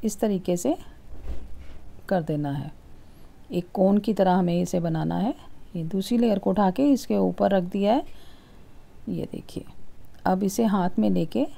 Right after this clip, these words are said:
स्टफिंग को हम इसमें डाल देंगे। आप कोई भी स्टफिंग इसमें भर सकते हो फ्रेंड्स। आजकल तो बहुत तरह के, अ, समोसे मिलने लगे हैं। नूडल्स भी भर सकते हैं, पास्ता भी भर सकते हैं इसमें,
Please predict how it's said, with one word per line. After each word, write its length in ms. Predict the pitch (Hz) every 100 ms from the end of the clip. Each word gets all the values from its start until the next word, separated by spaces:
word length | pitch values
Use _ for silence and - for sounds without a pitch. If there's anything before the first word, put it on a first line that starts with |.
| - - - - - - - - - - - - -
स्टफिंग 440 | - 208 202 247
को 140 | 233 208
हम 220 | 196 180
इसमें 280 | 175 196 175
डाल 260 | 160 147
देंगे। 320 | 156 180 220 349 - - - - - - - - - - - - - - - - - - - - - - - - - -
आप 220 | 196 202
कोई 240 | - 214
भी 160 | 220 247
स्टफिंग 400 | 240 226 220 220
इसमें 280 | 220 - 226
भर 160 | 214 196
सकते 380 | 208 196 208
हो 160 | 208 202
फ्रेंड्स। 440 | 196 220 262 - - - - - -
आजकल 360 | 190 180 - 214
तो 120 | 214
बहुत 320 | 190 180 208
तरह 280 | - 208 208
के, 260 | 202 208 208
अ, 360 | 214 - 190 185
समोसे 440 | 190 190 185 185
मिलने 300 | 208 190 185
लगे 260 | 190 185 180
हैं। 200 | 208 202
नूडल्स 360 | 185 180 190 190
भी 80 |
भर 160 | 196 196
सकते 320 | 180 185 -
हैं, 240 | 190 190 180
पास्ता 360 | 180 175 -
भी 100 | 220
भर 180 | 220 202
सकते 300 | 185 190 190
हैं 240 | 180 180
इसमें, 280 | 180 190 202